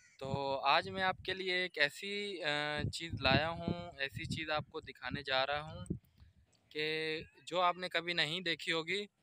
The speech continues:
तो वो ये चीज़ है, चलो मैं आपको एक दिखाता हूँ चीज़। यह हमारे गांव में जो है ना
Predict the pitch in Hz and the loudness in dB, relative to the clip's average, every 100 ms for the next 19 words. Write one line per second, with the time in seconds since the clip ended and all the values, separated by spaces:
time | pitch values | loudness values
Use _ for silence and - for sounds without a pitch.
0 | _ _ _ _ _ _ _ _ _ _ | _ _ _ _ _ _ _ _ _ _
1 | _ - 135 135 135 135 135 135 139 156 | _ -10 -6 -4 -2 -2 -2 -2 -4 -2
2 | 165 160 165 214 - 196 180 175 185 202 | -2 0 0 0 0 -6 -6 0 2 4
3 | 208 - _ _ - - 165 185 180 170 | 0 -4 _ _ -16 -8 0 0 2 2
4 | 165 175 170 - 147 135 135 - 170 165 | 2 -2 -8 -8 -18 -8 -8 -6 -10 -8
5 | 175 185 180 _ _ _ _ 143 143 147 | -6 -8 -12 _ _ _ _ -12 -6 -4
6 | 156 165 156 143 165 170 170 175 - - | -4 -6 -4 -4 -2 -2 -2 -4 -16 -20
7 | _ _ _ 135 139 139 156 175 175 | _ _ _ -16 -10 -8 -2 -2 -2